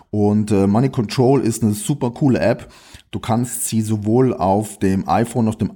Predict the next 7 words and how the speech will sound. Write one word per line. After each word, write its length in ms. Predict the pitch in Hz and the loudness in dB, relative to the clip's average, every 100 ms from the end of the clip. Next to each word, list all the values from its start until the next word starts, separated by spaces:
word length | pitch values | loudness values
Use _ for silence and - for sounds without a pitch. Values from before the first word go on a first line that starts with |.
| 82 | -4
iPad 640 | 92 107 - 101 101 - | -4 -2 -2 -2 -4 -8
oder 260 | 98 107 87 | -4 -2 -2
eben 160 | 104 | -2
auch 240 | - 87 - | -2 -2 -2
auf 140 | 95 | -4
dem 300 | 92 90 90 - - - _ | -2 -2 -4 -8 -20 -20 _
MacBook, 920 | 87 95 85 - - 123 135 - - | -2 0 0 -4 -4 0 0 -2 -6